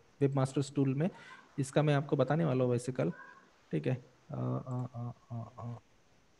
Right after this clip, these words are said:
अगर Yoast हम लोग यूज़ करें, देखिए यहाँ पे integrate, sorry, Webmaster, Webmasters tool में Google verification code यहाँ पे हमको देना होता है, ये हम लोग कल discuss कर लेते हैं। But मैं अभी आपको फिलहाल के लिए बता रहा हूँ कि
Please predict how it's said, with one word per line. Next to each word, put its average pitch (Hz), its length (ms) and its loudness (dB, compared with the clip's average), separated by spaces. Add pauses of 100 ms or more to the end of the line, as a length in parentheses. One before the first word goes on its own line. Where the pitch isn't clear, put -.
(1040)
अगर 135 220 4
Yoast 147 400 6
हम 143 140 6
लोग 135 160 6
यूज़ 131 200 4
करें, 127 200 4
देखिए 131 240 2
यहाँ 113 160 2
पे 170 120 0
integrate, 147 600 2
sorry, 127 240 4
Webmaster, 143 520 6
Webmasters 139 560 2
tool 131 160 4
में 175 120 2 (480)
Google 185 220 12
verification 190 600 8 (580)
code 151 220 8
यहाँ 156 180 8
पे 160 100 6
हमको 156 240 6
देना 143 240 4
होता 135 240 2
है, 233 220 -4
ये 202 120 8
हम 185 180 6
लोग 190 180 2
कल 175 140 8
discuss 160 280 4
कर 139 140 4
लेते 131 200 4
हैं। 185 80 6
But 247 220 8
मैं 175 360 10
अभी 156 200 8
आपको 165 340 6
फिलहाल 165 320 10
के 180 120 4
लिए 180 100 8
बता 156 220 8
रहा 147 100 8
हूँ 160 80 4
कि 233 160 2